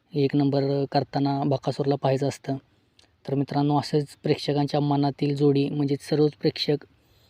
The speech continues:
आत्ता बोलत आहेत की बकासूरवर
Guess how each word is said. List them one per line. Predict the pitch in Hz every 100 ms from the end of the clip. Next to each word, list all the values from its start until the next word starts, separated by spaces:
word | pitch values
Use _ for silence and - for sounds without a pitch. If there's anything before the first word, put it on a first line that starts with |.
| _ -
आत्ता | - 147
बोलत | 147 147 143
आहेत | 143 143 - _ _ _ _ -
की | 143
बकासूरवर | 143 - 139 - 147 143